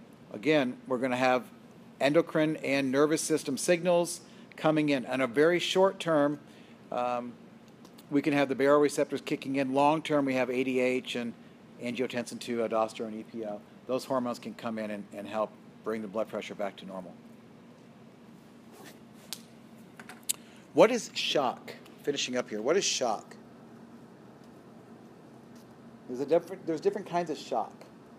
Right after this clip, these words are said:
but all shock is characterized as a dramatic drop in blood pressure. Okay, there's different forms of shock, different things that cause it,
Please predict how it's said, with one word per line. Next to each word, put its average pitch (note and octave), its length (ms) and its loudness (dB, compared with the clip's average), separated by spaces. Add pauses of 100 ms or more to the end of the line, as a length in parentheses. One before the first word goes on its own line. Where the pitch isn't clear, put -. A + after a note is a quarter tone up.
(180)
but C#3 200 -2
all E3 300 6
shock D#3 480 0
is C#3 160 -4
characterized C#3+ 760 0 (100)
as B2+ 420 0
a A#2+ 200 -4
dramatic B2 680 -4
drop A#2+ 340 2
in A2+ 320 -8 (680)
blood A2 180 -2
pressure. - 300 -16 (600)
Okay, A#2 140 -8
there's A#2 140 -8
different C#3 360 -6 (520)
forms E3 320 4
of C3+ 80 -6
shock, A2 220 0
different C#3 240 -8
things D3 140 -8
that A#2+ 140 -6
cause D3+ 420 4
it, G2 260 -12